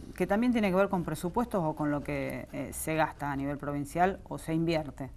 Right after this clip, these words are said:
me corrijo, lo que se invierte. Eh, el tema de las condiciones para educar, eh, en,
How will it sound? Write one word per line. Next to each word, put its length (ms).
me 140
corrijo, 560
lo 100
que 80
se 120
invierte. 400
Eh, 380
el 140
tema 260
de 60
las 120
condiciones 840
para 240
educar, 500
eh, 420
en, 340